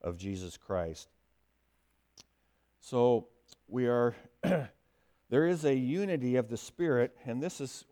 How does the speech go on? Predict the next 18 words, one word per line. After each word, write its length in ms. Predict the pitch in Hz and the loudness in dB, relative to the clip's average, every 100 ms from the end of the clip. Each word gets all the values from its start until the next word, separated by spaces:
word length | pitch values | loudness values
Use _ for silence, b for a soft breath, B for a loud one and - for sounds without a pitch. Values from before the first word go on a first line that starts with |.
| - | -8
where 180 | 127 120 | -4 -2
I'm 160 | 123 | -4
gonna 180 | 131 113 | -4 -4
say, 380 | - 135 120 113 | -6 0 0 2
like, 220 | 107 - | -2 -4
small 480 | - 123 120 117 - | -12 -8 -6 -6 -8
s, 420 | 87 78 - - _ _ _ _ _ - | -12 -14 -18 -20 _ _ _ _ _ -12
because 760 | 98 - 123 107 101 92 - - | -12 -4 0 2 2 -2 -14 -10
this 240 | 131 - | -10 -8
is 220 | 120 - _ _ _ 101 | -10 -10 _ _ _ -12
more 360 | 107 127 131 | -4 0 0
talking 500 | - 135 127 127 110 | -2 -4 -4 -4 -6
about 440 | 107 101 104 104 - _ _ - _ _ - | -4 0 0 0 -4 _ _ -20 _ _ -8
having, 580 | 123 117 113 107 107 101 | 0 0 0 -4 -4 -2
um, 400 | 98 95 92 85 _ _ - _ _ _ _ _ _ - | 0 -2 -6 -14 _ _ -20 _ _ _ _ _ _ -10
uh, 280 | - 101 95 - | -4 -2 -4 -6
a 100 | 110 | -6
like-minded 1300 | 113 135 127 _ - - _ 110 120 127 127 101 82 | -2 -4 -6 _ -20 -20 _ -6 -4 -4 -6 -8 -12